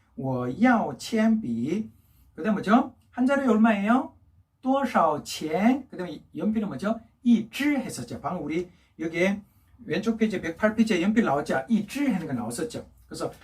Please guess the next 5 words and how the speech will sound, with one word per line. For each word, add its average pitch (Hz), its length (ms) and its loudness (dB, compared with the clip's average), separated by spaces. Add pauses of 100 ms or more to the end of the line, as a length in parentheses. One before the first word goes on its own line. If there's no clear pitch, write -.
(120)
"多少钱?" 226 640 0
"一支" 262 760 2
이름 165 200 -6
물어보면 123 300 -4
되고요. 113 640 -2